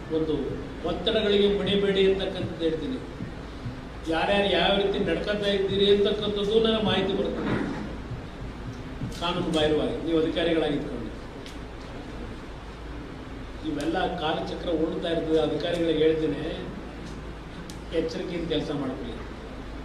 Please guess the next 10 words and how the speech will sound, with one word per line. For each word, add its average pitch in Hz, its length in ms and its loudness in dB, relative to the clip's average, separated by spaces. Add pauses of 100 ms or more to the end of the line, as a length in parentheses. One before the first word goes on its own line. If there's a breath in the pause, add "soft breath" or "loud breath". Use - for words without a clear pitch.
(920)
ಎಚ್ಚರಿಕೆಯಿಂದ. 151 540 -2 (1600)
ಇದೆಲ್ಲ 160 320 0
ಶಾಶ್ವತ 156 420 0 (120)
ಅಲ್ಲ, 127 100 -2 (580)
ನಾವ್ಯಾರೂ 160 400 4
ಶಾಶ್ವತ 165 340 2 (120)
ಅಲ್ಲ. 127 100 -2 (1400)
ಸತ್ಯಾಂಶ 190 440 0 (100)
ಹೊರಗೆ 160 240 2
ಬರಬೇಕು. - 320 -2